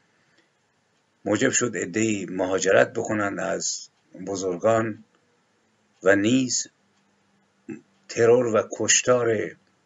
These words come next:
مخالفین، حالا چه مذهبی چه سیاسی، جامعه رو با یک تشنجات زیادی روبرو کرد که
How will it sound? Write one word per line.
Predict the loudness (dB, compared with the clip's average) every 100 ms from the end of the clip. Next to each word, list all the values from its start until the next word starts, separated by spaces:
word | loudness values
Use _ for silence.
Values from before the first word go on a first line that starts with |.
| _ _ _ _ _ _ _ _ _ _
مخالفین، | -4 2 2 2 -2 -4 -6
حالا | -4 -4 -4
چه | -8 -2 0
مذهبی | 2 2 0 -4 -6
چه | -4 2
سیاسی، | 4 4 2 2 -2 -4 -10 -16 _ _ -20 _ _ _ _ _ _ -4
جامعه | 4 4 4 0
رو | 0
با | 2 0
یک | 0 -4 -4
تشنجات | 0 2 2 0 0 0 0 -4 -8 -10 _ _ _ _ _ _ _ _ _ _ _
زیادی | -6 0 6 8 6 4
روبرو | -2 -4 -6 -4
کرد | -2 -2 -4
که | -6 -6 -6